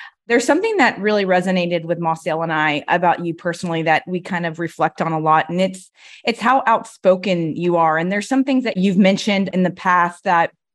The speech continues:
you know, you say what's on your mind, you like to make decisions and you like to own them. And you mentioned that these are all very good traits. However, as women in corporate,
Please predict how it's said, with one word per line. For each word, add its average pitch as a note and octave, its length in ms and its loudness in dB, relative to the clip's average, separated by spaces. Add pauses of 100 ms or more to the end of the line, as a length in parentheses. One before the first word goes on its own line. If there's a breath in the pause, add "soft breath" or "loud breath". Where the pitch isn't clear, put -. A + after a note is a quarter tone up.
you G#3+ 100 0
know, G3 160 4
you F#3 220 -2
say G3+ 220 -2
what's F#3+ 200 0
on E3 140 0
your D#3+ 100 -2
mind, F3+ 580 0 (360 loud breath)
you G3 120 0
like F#3 220 2
to G#3 100 -6
make E3+ 200 -6
decisions F3 580 0
and F3 100 2
you E3+ 60 2
like D3+ 160 0
to - 180 -10
own E3 220 0
them. D#3+ 320 -2 (320 loud breath)
And G3+ 140 2
you G#3+ 100 2
mentioned A#3 400 0
that F#3 80 -6
these G3+ 140 -4
are - 40 2
all B3 140 4
very G#3+ 240 0
good F#3+ 240 -8
traits. - 560 -2
However, F#3 800 -2 (260 soft breath)
as G3 160 0
women A#3 300 6
in F#3+ 180 -2
corporate, F#3+ 640 0